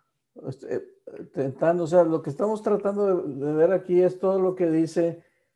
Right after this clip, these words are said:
porque dice que fue lanzado fuera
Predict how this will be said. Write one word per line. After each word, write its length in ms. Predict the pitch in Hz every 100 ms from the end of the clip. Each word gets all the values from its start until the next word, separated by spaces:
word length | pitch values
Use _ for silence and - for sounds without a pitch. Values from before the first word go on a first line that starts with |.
| _
porque 280 | - 139 156
dice 720 | 147 151 151 165 165 160 -
que 380 | - 147 135 131 131 - -
fue 200 | 160 151
lanzado 500 | 165 160 160 156 156
fuera 580 | 160 151 143 139 139